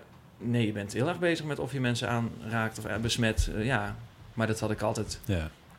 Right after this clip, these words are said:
Speaker 1: vroeger bij hiv al, daar was ik altijd heel erg bang voor. Maar ik was eigenlijk altijd nog banger dan als ik het zou hebben, dat ik dan iemand zou besmetten, zou ik maar zeggen.
Speaker 2: Ja.
Speaker 1: Dus, dus ik ben aan de ene kant wel, ik ben sowieso een hypochonder, dus ik denk daar heel, ik kan daar hele dagen over nadenken, dit soort
Speaker 2: Ja.
Speaker 1: dingen.
Speaker 2: Ja.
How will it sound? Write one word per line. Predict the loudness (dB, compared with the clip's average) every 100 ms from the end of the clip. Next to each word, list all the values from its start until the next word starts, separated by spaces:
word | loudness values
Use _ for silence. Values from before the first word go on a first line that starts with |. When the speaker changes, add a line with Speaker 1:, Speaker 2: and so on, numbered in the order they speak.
| -6
Speaker 1:
vroeger | -2 2
bij | 4
hiv | 4 2 2
al, | 4 6 4
daar | 2
was | 0 0
ik | 2
altijd | 0 0
heel | 0
erg |
bang | 2 2 4
voor. | 4
Maar | 4
ik | 2
was | 4
eigenlijk | 4 6 2
altijd | 4
nog | 4
banger | 4 2
dan | 2 4
als | 2
ik | 0
het | -2
zou | 0
hebben, | 2 2
dat | 2
ik | 2
dan | 0
iemand | 2 0 0
zou | 2 0
besmetten, | 0 -2 -4
zou | -6 -6
ik |
maar | -6
zeggen. | -8 -8 -10 -10 2
Speaker 2:
Ja. | 6
Speaker 1:
Dus, | 6
dus | 4
ik | 2
ben | 4
aan |
de | 4
ene | 4
kant | 2 -2 -4 -20 -20 -20 -20 -10
wel, | 0 0 0 -2
ik | -4
ben | -2
sowieso | 0 2 2
een |
hypochonder, | 0 -2 -2 0 0
dus | -2 -6 -10 -16 -16 -12 -8 -4
ik | 0
denk | 2
daar | 2
heel, | 2 2
ik | 2
kan | 2
daar | 4
hele | 4
dagen | 4 2 2
over | 0
nadenken, | 2 2 0 0
dit | -2
soort | 2
Speaker 2:
Ja. | 4
Speaker 1:
dingen. | 6 4 2 -2 -4 -2 6
Speaker 2:
Ja. | 8 8 4